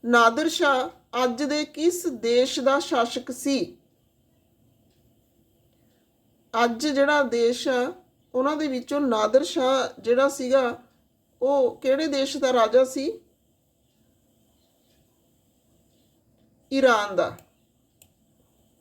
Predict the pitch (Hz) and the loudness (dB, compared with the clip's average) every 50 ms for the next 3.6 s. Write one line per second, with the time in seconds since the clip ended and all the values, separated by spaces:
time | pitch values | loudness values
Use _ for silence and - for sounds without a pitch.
0 | _ _ _ _ _ - - 233 240 240 240 247 285 320 359 359 339 294 294 294 | _ _ _ _ _ -8 0 2 4 4 4 2 2 0 0 0 2 0 2 2
1 | 339 330 370 320 269 262 254 269 277 294 311 - - 339 247 233 233 254 262 - | 0 0 0 0 0 0 2 2 0 0 0 -2 -2 -2 0 2 2 0 0 0
2 | 277 269 269 - 240 226 240 240 254 277 302 294 277 262 254 247 247 254 277 294 | -2 -2 2 2 2 4 2 2 0 0 0 0 2 2 2 2 2 2 2 2
3 | 294 - 277 262 247 269 269 269 - - - - | 2 2 2 2 2 2 0 -2 -6 -10 -10 -12